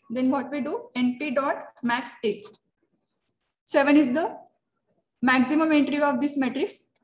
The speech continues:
Then to find the minimum entry of the matrix A,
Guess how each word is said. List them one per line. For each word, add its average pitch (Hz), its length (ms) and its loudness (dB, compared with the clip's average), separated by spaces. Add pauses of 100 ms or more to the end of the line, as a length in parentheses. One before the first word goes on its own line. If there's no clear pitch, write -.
Then 269 640 -2 (480)
to 302 80 -8
find 285 300 -2
the 302 80 0
minimum 294 460 -2
entry 277 260 -2
of 285 300 -4
the 302 180 -4 (4000)
matrix 254 480 -8
A, 247 340 -8